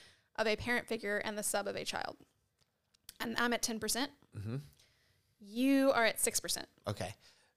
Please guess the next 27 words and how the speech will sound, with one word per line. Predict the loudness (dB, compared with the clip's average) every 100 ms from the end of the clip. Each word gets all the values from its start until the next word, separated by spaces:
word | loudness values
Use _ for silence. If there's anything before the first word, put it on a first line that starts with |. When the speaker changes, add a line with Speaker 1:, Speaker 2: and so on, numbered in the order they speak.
| _ _ 4
Speaker 2:
Is |
this | 6 8
our | 10
last | 10 8 6
one? | 2
How | 2
many | 2
more | 2 0
we | -2
got? | -6 -6 _ -12
Speaker 1:
We | -4
got | 0 2 2 2 0 -6 _ _ _ _ _ _ _ -2
two. | -2 -2 -6 _ _ _ _ _ _
Speaker 2:
What's, | -12 -10 4
what's | 4 6 2
the | 4
other | 4 2
two? | -4 -8 _ _ _ _ _ -20 -20 -18 -2
Speaker 1:
Um, | 2 4
two | 4 4
are | 4
kind | 4 2
of |
related | 4 2 0
to | -2
this. | 0 0 0 0
Um, | 0 -2 -6 -12